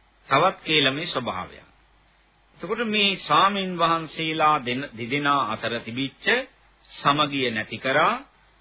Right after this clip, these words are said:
අසමගි වුණා. ඉතින් කේලමක් කියන්ට වැඩි වෙලාවක් යන්නේ නැහැ. අපි මෙන්න මේකත් හොඳට මතක තියාගන්නට ඕනේ. තමන්ගේ ජීවිතයට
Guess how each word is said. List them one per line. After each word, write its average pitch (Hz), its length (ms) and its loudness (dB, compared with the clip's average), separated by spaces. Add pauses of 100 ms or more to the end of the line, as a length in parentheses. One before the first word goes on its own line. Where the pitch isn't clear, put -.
(140)
අසමගි 139 520 0
වුණා. 101 260 -10 (1500)
ඉතින් 214 120 -14
කේලමක් 226 560 4
කියන්ට 208 420 -2
වැඩි 190 300 -2
වෙලාවක් 139 600 4
යන්නේ 98 180 -8
නැහැ. - 260 -20 (1400)
අපි - 180 -10
මෙන්න 208 260 -2
මේකත් 214 480 0
හොඳට 196 300 -6
මතක 170 380 -2
තියාගන්නට 143 760 2
ඕනේ. 98 340 -6 (1040)
තමන්ගේ 190 500 4
ජීවිතයට 180 800 0